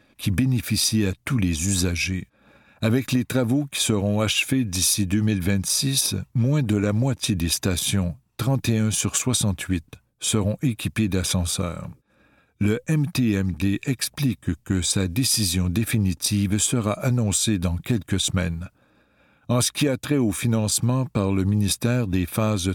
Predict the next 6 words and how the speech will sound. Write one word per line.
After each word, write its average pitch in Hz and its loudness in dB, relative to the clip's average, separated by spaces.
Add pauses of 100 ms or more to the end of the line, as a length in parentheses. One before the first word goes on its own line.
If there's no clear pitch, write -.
(100)
trois 120 -2
et 113 0
quatre 117 -2
du 80 0
programme 95 0
Accessibilité, 98 -2